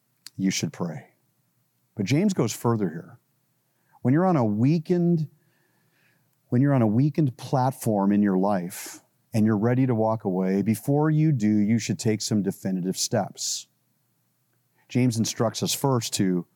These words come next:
call the elders of the church. James five fourteen, is, is, "Are any of you sick?"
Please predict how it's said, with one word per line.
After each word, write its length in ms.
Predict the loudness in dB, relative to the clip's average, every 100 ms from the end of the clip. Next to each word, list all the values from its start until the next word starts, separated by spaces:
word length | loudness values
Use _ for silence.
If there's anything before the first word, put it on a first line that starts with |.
| -18
call 520 | -6 -2 0 2 0 0
the 200 | -2 0
elders 640 | 0 0 0 0 0 -4 -4
of 320 | -2 -2 -4
the 80 | -8
church. 680 | -6 -6 -8 -12 -10 -10 -12 _ _ _ _ _
James 220 | -2 -2
five 220 | 0 -2 0
fourteen, 460 | -4 0 0 -2 -8 _ -6
is, 120 | -2
is, 320 | -2 -2 -4 -4 -14 _
"Are 160 | -2 0
any 200 | 2 2
of 80 | 2
you 120 | 0
sick?" 440 | 0 0 -2 -4